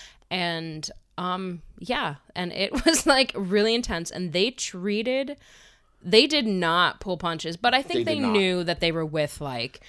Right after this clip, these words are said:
Speaker 1: people that knew how to work out, that
Speaker 2: Legit.
Speaker 1: worked out. I mean, like,
Speaker 2: Right.
Speaker 1: everybody was very toit, and, <laughs>
Speaker 2: Yeah.
Speaker 1: you know, so they knew, and, like, they were, like, Jamie especially was, like, ex-, <laughs> like, he was militant. I was like, "Oh my God, I'm so glad I'm not taking this," 'cause he would be yelling at me for my form, like,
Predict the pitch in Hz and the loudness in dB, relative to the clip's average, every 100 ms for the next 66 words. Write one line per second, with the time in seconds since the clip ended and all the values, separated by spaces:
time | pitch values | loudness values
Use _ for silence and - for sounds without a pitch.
0 | - - - 277 302 233 226 214 208 208 | -20 -8 -4 2 2 4 4 6 6 4
1 | 180 170 165 165 151 156 120 175 131 117 | 2 0 2 4 6 4 4 4 4 4
2 | 190 180 - 160 139 170 196 196 196 202 | 4 2 -2 0 2 2 0 2 0 -2
3 | 92 - 240 220 208 196 185 180 180 175 | -4 -2 -2 0 -2 -2 -2 -2 -4 -6
4 | - 165 156 - _ _ - - - - | -8 -8 -8 -12 _ _ -20 -20 -12 -4
5 | 202 214 208 254 - 277 269 247 202 190 | -2 0 0 0 0 -2 4 6 6 0
6 | 185 - - - 233 277 277 269 208 180 | -4 -14 -16 -10 -4 -2 -2 -2 -2 -4
7 | 175 - 185 208 233 208 165 165 160 - | -6 -6 -2 0 2 0 -2 -6 -10 -12
8 | - - - - _ - - - _ - | -16 -20 -20 -20 _ -20 -20 -20 _ -4
9 | 208 185 240 285 277 254 190 180 185 165 | 0 2 4 4 2 2 0 0 -2 -4
10 | 156 156 - - - - - 233 277 - | -6 -6 -8 -8 -4 -2 0 2 4 6
11 | 247 254 214 202 196 196 190 175 160 170 | 4 4 2 2 2 2 0 -2 -2 -4
12 | 175 170 113 151 151 143 143 160 156 151 | -4 -4 -6 -8 -6 -6 -6 -6 -6 -6
13 | 147 147 143 139 135 147 - 160 147 156 | -8 -8 -6 -6 -6 -10 -10 -10 -10 -10
14 | 143 123 117 - 196 214 285 311 330 165 | -10 -8 -4 -2 -2 -4 -4 -6 -6 -6
15 | 175 320 - 320 302 285 277 165 165 | -4 -6 -4 -4 -4 -4 -4 -4 -6